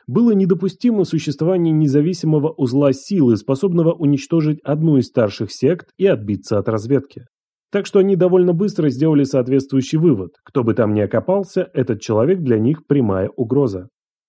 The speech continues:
Однако сразу вступать в бой было нельзя, по ряду причин. Во-первых, тот регион контролируется семьёй Лин.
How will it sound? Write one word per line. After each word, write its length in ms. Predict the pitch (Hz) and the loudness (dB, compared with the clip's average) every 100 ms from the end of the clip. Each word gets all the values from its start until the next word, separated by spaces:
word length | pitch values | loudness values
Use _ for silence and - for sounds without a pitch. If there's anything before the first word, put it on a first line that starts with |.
| _ _ _ | _ _ _
Однако 480 | 131 143 160 147 135 | 0 2 2 2 -2
сразу 400 | - 147 208 214 | 0 0 0 -4
вступать 460 | - 175 180 165 | -4 -2 0 -2
в 60 | 123 | -2
бой 220 | 127 151 | 0 0
было 280 | 120 202 202 | 2 2 4
нельзя, 540 | 139 107 95 101 92 - | 4 2 0 -2 -2 -2
по 120 | 214 | 0
ряду 260 | 185 101 95 | 0 0 -2
причин. 460 | 98 - 101 92 - _ _ | -4 -6 -8 -8 -12 _ _
Во-первых, 580 | - 147 156 247 220 202 | -6 -4 0 0 0 -2
тот 180 | - 180 | 2 2
регион 420 | 151 123 185 233 | 2 2 2 2
контролируется 760 | 226 160 135 135 190 196 160 147 | 2 0 2 2 2 0 0 -4
семьёй 440 | - 120 110 147 | -2 -4 2 2
Лин. 420 | 147 190 143 90 | 2 2 0 -2